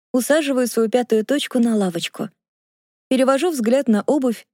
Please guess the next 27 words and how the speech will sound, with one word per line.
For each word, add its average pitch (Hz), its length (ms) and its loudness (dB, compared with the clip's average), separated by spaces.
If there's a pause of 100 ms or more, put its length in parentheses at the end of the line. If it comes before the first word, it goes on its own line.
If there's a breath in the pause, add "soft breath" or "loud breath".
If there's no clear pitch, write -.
(260)
и 269 60 -2
в - 40 -6
который 262 400 0
раз 240 160 0
за 214 240 0
день 262 220 0
не 226 100 2
могу 214 340 0
нарадоваться. 202 800 -2 (520)
Да, 277 220 2
действительно, 226 720 -2
как 311 240 -2
мало 262 360 2
надо 214 280 0
человеку 226 520 -2
для 233 200 0
счастья. - 640 -4 (380)
Всего 262 220 -2
лишь 247 200 -2
красивые 233 580 0
лодочки 233 640 0
сочного 220 580 -2
синего 220 400 -2
цвета 262 380 -4
на 202 160 0
удобном 220 400 0
каблучке. 196 680 -2